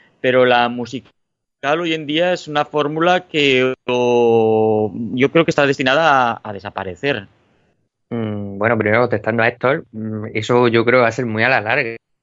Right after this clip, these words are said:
Speaker 2: Eh, la audiencia de las musicales sí que ha bajado un poquitín últimamente, pero después de estar años y años subiendo. Ahora mismo todavía sigue siendo importante la audiencia de las cadenas musicales.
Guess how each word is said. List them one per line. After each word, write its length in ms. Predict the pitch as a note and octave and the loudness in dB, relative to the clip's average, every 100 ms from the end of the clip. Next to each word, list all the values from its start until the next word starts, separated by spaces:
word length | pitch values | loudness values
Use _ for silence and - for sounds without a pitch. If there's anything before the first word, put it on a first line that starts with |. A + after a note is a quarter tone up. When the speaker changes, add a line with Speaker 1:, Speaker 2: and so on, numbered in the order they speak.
| _ _ _ - | _ _ _ -16
Speaker 2:
Eh, 640 | G#2 B2 D3 G#2 G#2 G#2 | -12 -10 -10 -8 -8 -10
la 80 | G#2 | -14
audiencia 400 | G#2 G#2+ A2 A#2+ | -14 -16 -10 -2
de 100 | A#2 | 0
las 140 | A#2+ A#2+ | 0 -2
musicales 800 | A#2 - A2 A2 A#2 B2 C#3 - _ _ _ _ _ | -8 -8 -4 -2 0 -2 -6 -14 _ _ _ _ _
sí 320 | - - G#2+ | -16 -8 -4
que 80 | G#2+ | -2
ha 40 | A2+ | -2
bajado 200 | A#2+ A#2+ | -2 -6
un 100 | A2+ | -4
poquitín 320 | A2+ A#2 A#2 | -2 -2 -2
últimamente, 540 | A2 A#2 A2 A#2 C#3+ | -2 -2 -2 -2 -2
pero 160 | C3+ G#2+ | 0 -2
después 320 | G2+ G#2+ A2 | -4 -6 0
de 160 | A#2+ A2+ | 2 0
estar 260 | - A#2 | 0 0
años 300 | A2+ A2+ A#2+ - _ _ _ - E3+ - - _ | 0 -2 -10 -16 _ _ _ -4 -4 -4 -20 _
y 120 | A2+ G#2+ | -6 -4
años 260 | G#2+ C3 | -4 -6
subiendo. 460 | - G#2 C3+ A2+ G2 - _ - - _ _ _ - - | -4 -2 0 -2 -10 -16 _ -20 -20 _ _ _ -20 -18
Ahora 400 | - - G2 G#2+ | -14 -8 -4 0
mismo 160 | A#2+ | 2
todavía 240 | A#2+ A#2+ A#2+ | 4 2 2
sigue 140 | B2 | 0
siendo 180 | A#2 A2+ | 0 -2
importante 400 | A2 G#2+ A2 A2 | -4 -4 -2 0
la 100 | G#2+ | 0
audiencia 280 | G#2+ G#2+ A2 | 0 0 -2
de 60 | |
las 100 | G#2+ | -2
cadenas 260 | - G#2+ G#2 | -2 -4 -4
musicales. 500 | G#2 G#2 G#2 G#2 | -8 -8 -6 -6